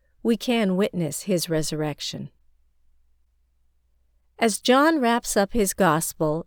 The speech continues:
in chapter twenty-one, he acknowledges that his account of Jesus' life is not comprehensive.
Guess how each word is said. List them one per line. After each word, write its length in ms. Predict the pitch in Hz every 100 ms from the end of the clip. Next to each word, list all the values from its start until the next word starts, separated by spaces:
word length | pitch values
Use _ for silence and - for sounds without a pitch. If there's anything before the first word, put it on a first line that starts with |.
| -
in 100 | 180
chapter 400 | - 160 - 190
twenty-one, 680 | - 185 202 190 151 143 180 _ _ _ _ _ -
he 140 | 277
acknowledges 800 | 254 220 220 247 240 180 175 170
that 160 | 185
his 280 | 196 202 175 -
account 560 | 196 - 240 220 170
of 160 | - 170
Jesus' 640 | - 202 196 202 - 170
life 500 | 170 165 175 220 - _ _ _ _
is 140 | 190 196
not 240 | 233 -
comprehensive. 880 | 202 170 170 175 175 175 - - -